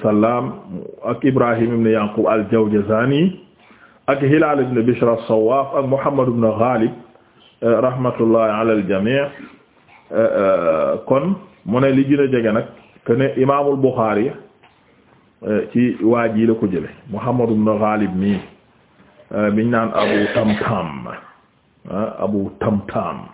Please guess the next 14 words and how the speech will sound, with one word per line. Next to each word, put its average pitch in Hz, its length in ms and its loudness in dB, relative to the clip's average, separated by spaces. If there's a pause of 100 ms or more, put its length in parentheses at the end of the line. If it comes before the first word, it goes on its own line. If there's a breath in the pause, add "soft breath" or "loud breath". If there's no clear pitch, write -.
(520 loud breath)
mu 101 140 -2
ne 120 100 2
moom 120 260 0
moo 123 180 2
gën 117 160 2
a 123 80 0
jege 117 240 2
li 113 100 2
an 117 160 2
yakuna 113 380 2
al-Bukhari 107 480 2
akhadhahu 98 480 0
anhu 85 200 -4 (680 loud breath)
in 156 160 0